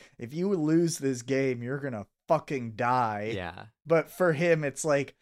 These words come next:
Speaker 1: "I'll lose all the respect <laughs> of
Speaker 2: <laughs>
Speaker 1: my subordinates."
Speaker 2: But it's funny, right? Because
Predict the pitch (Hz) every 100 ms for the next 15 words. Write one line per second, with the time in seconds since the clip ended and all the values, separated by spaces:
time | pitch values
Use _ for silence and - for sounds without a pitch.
0 | - - - 165 151 165 170 151 147 139
1 | 131 127 - - 170 156 - - - 143
2 | 147 151 165 185 165 175 147 156 143 190
3 | 156 131 160 165 151 135 165 - - -
4 | 135 151 143 - 127 156 110 92 - 107
5 | 107 101 95 -